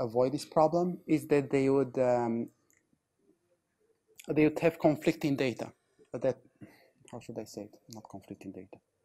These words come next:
It is conflicting, but that's <laughs> not what I mean. Um, in the, in the input data that they have available, they would be attempting to at the same time extract classes for, say, actors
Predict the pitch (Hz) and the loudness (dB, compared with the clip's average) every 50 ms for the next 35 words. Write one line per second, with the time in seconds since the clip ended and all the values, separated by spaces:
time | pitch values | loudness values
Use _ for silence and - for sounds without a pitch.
0 | _ _ - 143 147 160 160 - 170 151 131 - - 139 - - 120 113 107 113 | _ _ -2 2 2 2 2 2 0 0 2 2 0 -2 0 -2 -4 -4 -4 -6
1 | 113 113 113 - 123 104 104 113 117 110 107 101 - - - - - - - - | -6 -8 -8 -8 -8 -6 -6 -6 -6 -6 -8 -12 -16 -18 -20 -20 -20 -20 -20 -20
2 | - - - - _ _ 120 117 110 110 107 104 104 104 104 - _ _ _ _ | -20 -20 -20 -20 _ _ -6 -6 -4 -6 -6 -8 -10 -12 -14 -16 _ _ _ _
3 | _ _ - - _ _ _ _ _ _ _ _ _ _ _ _ _ _ _ 131 | _ _ -20 -20 _ _ _ _ _ _ _ _ _ _ _ _ _ _ _ -4
4 | 127 156 151 151 147 147 135 143 143 143 135 - 165 156 151 147 156 143 180 170 | 0 2 2 4 2 4 4 4 4 4 4 4 4 4 6 4 4 4 4 2
5 | 170 - - 180 - 175 170 165 165 - 185 185 180 175 175 - 151 - - 143 | 4 4 2 2 4 4 4 4 4 4 4 4 4 2 0 -2 0 0 0 0
6 | 131 151 156 147 147 143 - 131 135 143 147 147 147 160 165 165 165 - - 156 | 0 0 0 0 0 0 2 2 2 2 2 4 4 6 6 6 4 2 0 0
7 | 147 147 135 135 131 - 143 143 131 - - - 147 143 151 139 - - 151 143 | 2 2 0 -2 -2 0 0 0 0 -2 -4 -2 0 0 0 0 -2 -2 -2 -2
8 | 127 - 143 139 127 135 120 - - 151 143 143 139 - 151 139 135 135 131 120 | 0 0 -2 -2 0 -2 -4 -4 -2 -2 -2 -2 0 0 0 0 2 0 -2 -4
9 | - - - 151 139 - - - 143 139 135 - - 135 - - - - 131 117 | -6 0 2 2 2 2 0 0 2 2 2 0 -4 -8 -10 -8 -8 -6 -6 -6
10 | - - - 139 131 127 117 - - 143 147 143 - - - - 143 139 143 139 | -8 -6 -4 -4 -4 -4 -4 0 2 2 2 2 -2 -6 -4 -2 0 0 0 0
11 | 123 - - - - | -2 -8 -14 -18 -18